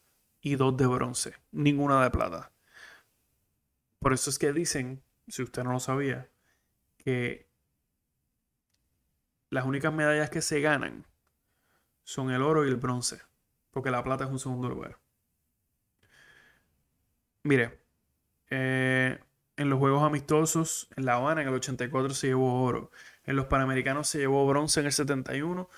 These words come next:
oro en el setenta y cinco y en el setenta y nueve, México y San Juan, Puerto Rico, respectivamente.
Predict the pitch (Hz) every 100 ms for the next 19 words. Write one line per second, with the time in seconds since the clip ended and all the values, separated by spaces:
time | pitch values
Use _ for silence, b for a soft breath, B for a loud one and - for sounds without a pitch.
0 | B B B B _ _ 147 160 165 -
1 | 147 143 139 135 131 127 139 139 147 143
2 | 139 135 127 123 131 143 139 135 131 131
3 | 139 139 131 123 127 123 135 131 127 131
4 | 127 120 120 - 127 120 120 - -